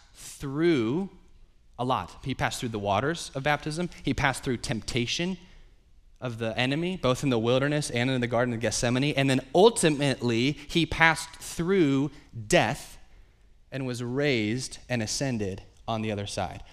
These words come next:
When we say, when we become baptized, when we have this one baptism, we are saying, "I am participating in that. I am participating in being buried i-, with Christ and being raised with him.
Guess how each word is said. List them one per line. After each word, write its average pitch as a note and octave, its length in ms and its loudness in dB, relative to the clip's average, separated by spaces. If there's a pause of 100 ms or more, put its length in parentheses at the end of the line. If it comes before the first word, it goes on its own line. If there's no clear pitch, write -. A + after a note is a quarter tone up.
When C3+ 240 2
we E3 240 4
say, C#3+ 480 4
when C#3 180 0
we E3 280 0
become D3+ 460 0
baptized, B2 520 4
when A#2 80 -2
we C#3+ 60 2
have D#3 100 0
this - 240 -4
one E3 380 4
baptism, G#2+ 680 2 (240)
we E3 140 6
are F3+ 100 6
saying, C#3+ 420 2
"I C3 180 2
am E3+ 180 2
participating A2+ 1040 -2 (320)
in A#2+ 160 -2
that. F2 340 -4 (1000)
I C#3 140 -2
am F#3 140 -2
participating D#3 720 0
in B2 100 2
being A#2+ 360 2
buried F#3 640 6 (300)
i-, E3+ 200 2
with E3 360 2
Christ D3+ 640 0 (160)
and C#3+ 120 0
being C3+ 380 2
raised C3+ 560 2
with A2 220 -2
him. F2 300 -10